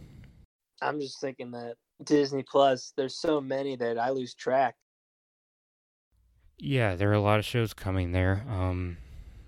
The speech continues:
Speaker 2: my thing is just, like, I was, at first I thought this was the only show that was going on there. I, 'cause I didn't hear about this show. I only heard about the variety show they were working on,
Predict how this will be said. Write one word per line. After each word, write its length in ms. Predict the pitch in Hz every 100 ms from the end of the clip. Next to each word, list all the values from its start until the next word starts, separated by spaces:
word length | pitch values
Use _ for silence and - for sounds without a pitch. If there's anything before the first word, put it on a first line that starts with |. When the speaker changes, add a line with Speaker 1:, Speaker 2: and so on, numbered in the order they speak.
| - - -
Speaker 2:
my 220 | 117 131
thing 300 | 131 160 147
is 180 | 123 -
just, 260 | 98 -
like, 380 | 95 87 - - - -
I 140 | 101
was, 320 | 107 110 - - _ -
at 160 | 120
first 400 | - 143 160 -
I 80 | 101
thought 280 | - 95 98
this 220 | 92 -
was 160 | 104 -
the 160 | 107
only 220 | 101 101 101
show 420 | 123 107 107 107 - -
that 120 | 113
was 140 | 110 104
going 320 | 113 110 110
on 220 | 110 113
there. 280 | 113 120 -
I, 140 | 101 - - _ _ - - -
'cause 160 | 110 98
I 240 | 95 92 -
didn't 260 | 104 87 87
hear 300 | - 82 90
about 320 | 95 95 -
this 160 | 104
show. 440 | - 117 104 104 110 - 143 _ -
I 100 | 95
only 200 | 95 90
heard 200 | 90 90
about 260 | 87 85 90
the 100 | -
variety 460 | 90 87 87 92 101
show 260 | - 113
they 140 | 113 110
were 100 | 113
working 400 | 113 110 117 117
on, 340 | 120 120